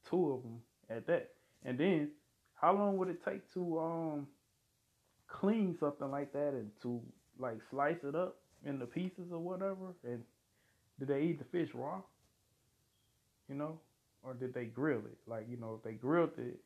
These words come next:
you know, I'm sure it took a long time to grill all that fish for five thousand people. And like it said, that the people, they all sat in groups of hundreds and fifties, right? So I'm thinking it was a,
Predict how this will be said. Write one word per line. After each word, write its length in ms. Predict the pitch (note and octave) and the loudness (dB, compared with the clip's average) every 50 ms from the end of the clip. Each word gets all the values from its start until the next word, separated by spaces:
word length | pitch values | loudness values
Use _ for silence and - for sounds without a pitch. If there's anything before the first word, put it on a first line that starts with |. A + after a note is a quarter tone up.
| _ | _
you 100 | - A#2+ | -12 -10
know, 240 | A#2+ A#2 A2+ A#2 A#2+ | -8 -8 -8 -8 -10
I'm 60 | B2 B2 - | -12 -12 -6
sure 200 | - D#3 D3 C3+ | -2 0 0 0
it 120 | C3+ C3+ - | 0 -2 -4
took 160 | - D3 - | -6 -6 -4
a 60 | G#2+ | -6
long 400 | G2 G2 G#2 B2 D3 D3 C3 C#3 - | -6 -6 -4 -4 -2 -2 -4 -4 -4
time 200 | D3+ D3 C#3+ B2+ | -2 -2 -2 -4
to 60 | A2+ | -4
grill 300 | A2 - C#3 D3+ D3 C#3+ | -4 -2 0 0 2 2
all 160 | C#3 C#3 C3 C#3 | 2 2 2 2
that 200 | F3 E3 - - | 0 0 0 -4
fish 220 | - B2 B2+ B2+ - - - - - - _ _ _ _ _ | -6 -6 -6 -6 -8 -14 -20 -20 -20 -20 _ _ _ _ _
for 80 | - - - | -16 -12 -4
five 280 | - A2+ C3+ D3+ D3 C#3+ | 0 4 6 6 6 6
thousand 340 | - D#3+ E3+ E3 E3 E3 D3+ | 6 6 6 6 4 0 -4
people. 380 | - A3 B3 A#3+ - A3 G#3+ G#3 - _ _ _ _ _ _ _ _ _ _ _ _ _ _ | -6 -6 -6 -6 -8 -10 -12 -12 -14 _ _ _ _ _ _ _ _ _ _ _ _ _ _
And 120 | - B2 B2+ | -2 2 4
like 180 | C3 C3 B2+ | 4 4 4
it 140 | B2 A#2+ A#2+ - | 2 -2 -2 0
said, 280 | D#3+ E3+ F3 D#3 C3 | 0 2 2 2 0
that 120 | C3 B2+ - | 0 -2 -4
the 80 | A#2+ | -6
people, 480 | A2 - - F#3 F#3+ E3+ D3+ C#3 C3 - | -4 -2 0 0 0 0 -2 -2 -2 0
they 160 | C3 C#3 D3 | 0 2 4
all 300 | D3 C#3+ C#3+ C3+ B2 B2+ B2 - - | 6 8 8 8 6 6 2 0 0
sat 240 | D#3+ D#3+ D3+ C#3 C#3 | 2 4 4 4 2
in 280 | C3 B2+ B2 A2+ A2+ A#2 - | 0 -2 -4 -6 -8 -4 0
groups 320 | C#3+ E3 - D4 - - - - - _ _ _ _ _ _ _ _ _ _ _ _ _ _ - | 2 4 4 2 0 -4 -12 -20 -20 _ _ _ _ _ _ _ _ _ _ _ _ _ _ -6
of 140 | A#2 A2+ A2 | -4 -4 -2
hundreds 440 | - D#3 E3 E3+ D#3+ D#3+ D3+ C#3+ | 0 2 2 2 2 0 -2 -2
and 120 | C3+ C3 B2+ - | -2 -4 -4 0
fifties, 420 | - F3 D3 D3 - B2 G#2 G#2 - _ _ _ _ _ _ _ _ _ _ - | 0 0 0 0 -2 -8 -14 -14 -16 _ _ _ _ _ _ _ _ _ _ 2
right? 260 | A2+ B2+ C3+ C#3 C3 - - - _ _ - | 4 4 4 4 2 -2 -10 -20 _ _ -6
So 60 | - | -2
I'm 140 | B2 C3 B2+ | -2 -2 0
thinking 340 | B2+ - D#3 C#3+ C#3 B2+ B2+ | 0 0 0 2 0 0 0
it 80 | B2+ B2+ | 0 0
was 240 | B2 B2+ B2 A#2 | 0 0 0 0
a, 200 | A2+ G#2 G#2 G#2 | -2 -4 -4 -6